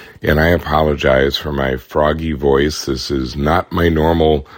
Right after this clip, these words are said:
dulcet tones. For some reason, my voice has decided to abandon me today, so I sound like a frog at the bottom of a barrel.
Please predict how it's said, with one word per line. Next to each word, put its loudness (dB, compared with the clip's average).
dulcet 0
tones. -4
For -4
some -4
reason, -2
my -2
voice -2
has -4
decided -2
to 2
abandon 0
me 0
today, -4
so -10
I -8
sound -4
like -4
a 0
frog 2
at -2
the -6
bottom 0
of -2
a -2
barrel. 0